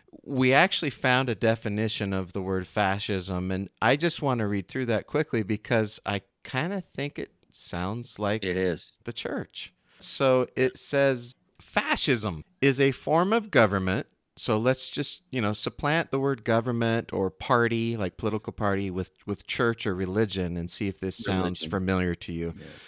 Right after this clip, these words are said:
Speaker 1: Fascism is a form of government that is a type of one-party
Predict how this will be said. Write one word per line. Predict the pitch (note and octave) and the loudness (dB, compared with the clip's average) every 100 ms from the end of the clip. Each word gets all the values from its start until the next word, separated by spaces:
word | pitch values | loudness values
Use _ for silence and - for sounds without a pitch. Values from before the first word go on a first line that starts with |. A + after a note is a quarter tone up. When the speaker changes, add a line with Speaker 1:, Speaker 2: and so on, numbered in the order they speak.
| - | -20
Speaker 1:
Fascism | - C#3 D#3 - D#3+ C#3+ C3+ B2+ - - | 2 4 4 2 -2 -2 -4 -4 -6 -8
is | A#2 A#2 | -4 0
a | A#2 | 0
form | - A#2+ B2 C3+ C3 | 0 0 4 4 2
of | A#2+ - | 0 2
government | A#2 A2 G#2+ G#2+ G2+ | 2 2 0 -2 -4
that | - G#2+ | -2 0
is | G#2 G2+ F#2 - | 2 0 -2 -4
a | G#2 | -4
type | F#2+ - B2 - | -4 -2 -2 -2
of | G2+ | -6
one-party | F#2+ F#2+ G#2+ C#3 D3+ - A#2+ G#2 F#2+ G2 | -6 0 2 2 -4 -2 0 2 0 -2